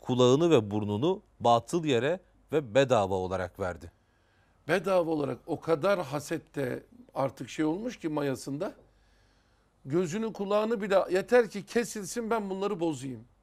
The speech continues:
Speaker 2: Yeter ki beni mazlum görsünler, aralarına gireyim.
Speaker 1: Eyvallah.
Speaker 2: Sonra yapacağımı yapayım." diyerek hiçbir şeyden çekinmiyor. Neden?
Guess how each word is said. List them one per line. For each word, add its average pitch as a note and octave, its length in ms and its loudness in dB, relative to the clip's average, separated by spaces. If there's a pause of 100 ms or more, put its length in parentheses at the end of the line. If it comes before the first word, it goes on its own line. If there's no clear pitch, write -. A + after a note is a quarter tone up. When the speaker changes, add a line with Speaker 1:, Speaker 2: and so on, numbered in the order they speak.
(140)
Speaker 2:
Yeter G#3+ 340 0
ki G3 140 -10
beni G3+ 140 -4
mazlum F#3 460 2
görsünler, D#3+ 460 -2
aralarına F3+ 460 2
gireyim. A3 420 -2 (460)
Speaker 1:
Eyvallah. E2 180 -14
Speaker 2:
Sonra B3+ 220 6
yapacağımı D#3 560 0
yapayım." B2+ 420 -6
diyerek D#3 340 -4 (500)
hiçbir F#4+ 360 -8
şeyden F#3 340 -6
çekinmiyor. B2+ 540 -10
Neden? G#3 320 -2